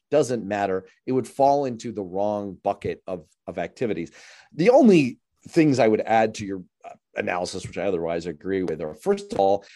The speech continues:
I have never been convinced that there's quite as tight a relationship between policy actions and voter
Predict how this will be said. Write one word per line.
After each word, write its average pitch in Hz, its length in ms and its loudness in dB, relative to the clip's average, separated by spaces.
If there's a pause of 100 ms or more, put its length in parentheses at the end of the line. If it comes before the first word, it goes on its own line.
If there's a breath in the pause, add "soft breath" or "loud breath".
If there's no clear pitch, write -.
(300 loud breath)
I 190 180 6
have 156 120 4
never 120 240 4
been 131 220 0
convinced 120 400 -4
that 98 180 -8
there's 87 240 -6
quite 113 400 -2
as 101 160 -6
tight 107 320 -8
a 92 60 -10
relationship 98 760 -8
between 90 360 -14
policy 113 500 -6
actions 101 580 -8
and 85 220 -10
voter 95 260 -6